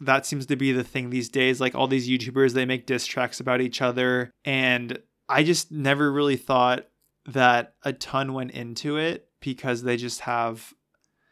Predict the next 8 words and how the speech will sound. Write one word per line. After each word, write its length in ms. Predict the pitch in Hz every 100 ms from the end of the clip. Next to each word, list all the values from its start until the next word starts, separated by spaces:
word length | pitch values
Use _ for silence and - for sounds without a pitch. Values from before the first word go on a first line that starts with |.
| _ _ _
so 260 | - - 135
many 240 | 127 127
people 380 | 123 131 120 120
helping 360 | 113 117 120 110
them 160 | 113
out. 260 | 117 117 113 -
But 120 | - 151
afterwards, 800 | 202 214 190 139 127 127 120